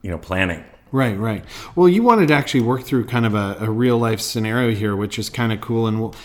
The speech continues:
Speaker 2: we'll dive in a bit deeper later. But you are actually heading back to Hawaii here, uh, next month. This is June twenty sixteen, so you're heading to Hawaii.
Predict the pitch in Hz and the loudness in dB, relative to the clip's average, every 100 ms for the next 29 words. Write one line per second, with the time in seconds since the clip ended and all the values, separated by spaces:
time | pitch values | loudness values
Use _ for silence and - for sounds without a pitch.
0 | - - 127 143 139 131 117 117 - 120 | -12 -4 2 4 4 2 2 -2 -4 -4
1 | 120 113 120 117 110 123 165 160 131 123 | -2 -2 0 0 -2 0 2 4 2 0
2 | - 110 113 123 127 117 101 113 113 131 | -2 -2 0 2 2 2 0 -4 -4 -6
3 | 113 113 107 107 104 101 104 104 - - | -4 -2 0 -2 -4 -2 -2 -4 -8 -20
4 | - 110 107 107 117 117 120 113 - - | -14 -6 -2 0 0 0 -4 -4 -6 -4
5 | 131 127 110 - 127 123 110 117 110 - | -4 -2 -4 -2 0 0 -2 -4 -4 -6
6 | 117 - 120 117 135 127 131 127 127 110 | -8 -6 -6 -4 -2 0 0 0 -2 -4
7 | 107 98 117 | -4 -2 -4